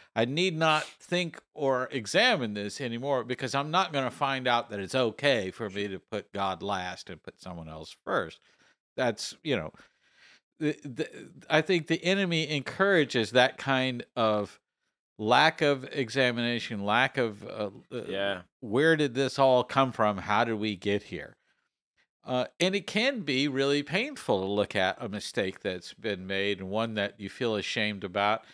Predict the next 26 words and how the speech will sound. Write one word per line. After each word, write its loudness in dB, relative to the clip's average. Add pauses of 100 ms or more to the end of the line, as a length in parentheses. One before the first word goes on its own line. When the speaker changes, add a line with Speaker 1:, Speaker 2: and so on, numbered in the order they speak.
(580)
Speaker 1:
You, -6 (120)
you -4 (360)
will 2 (220)
kind 2
of -4 (760)
be -2
happy 6
to -2
gloss 0
over 4
that. -10
But 0
if -2
you -2
don't 2
learn 0
from 0
your -4
mistakes, -2
you're -6
gonna -2
be -4
repeating -2
those -8
mistakes. -12
So, 2